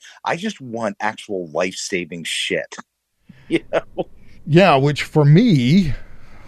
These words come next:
Speaker 2: would be, uh, diabetes medication. I'm not on insulin, but, phew, I'm gonna need a shit ton of metformin.
Speaker 1: Right?
Speaker 2: And I'm not sure that's
Speaker 1: I mean,
Speaker 2: gonna be enough.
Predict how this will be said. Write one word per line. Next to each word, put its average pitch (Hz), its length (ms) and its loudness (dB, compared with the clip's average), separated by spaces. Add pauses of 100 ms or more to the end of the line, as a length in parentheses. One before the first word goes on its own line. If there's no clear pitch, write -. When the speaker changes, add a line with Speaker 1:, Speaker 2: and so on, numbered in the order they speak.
(160)
Speaker 2:
would 120 360 2
be, 131 360 4
uh, 123 180 2
diabetes 120 840 -4
medication. 95 720 -8 (160)
I'm 127 140 -4
not 156 200 0
on 151 160 2
insulin, 120 640 0
but, 101 160 -6 (160)
phew, - 260 0 (220)
I'm 135 120 0
gonna 135 200 0
need 123 200 0
a 92 60 -8
shit - 380 -10
ton 160 180 -2
of 156 80 -2
metformin. 165 600 -4 (800)
Speaker 1:
Right? 117 360 2 (140)
Speaker 2:
And 135 140 -2
I'm 123 80 -2
not 147 160 -2
sure 170 220 -4
that's 143 220 0
Speaker 1:
I - 20 -4
mean, 160 120 4
Speaker 2:
gonna 143 120 4
be 143 140 0
enough. 135 400 -4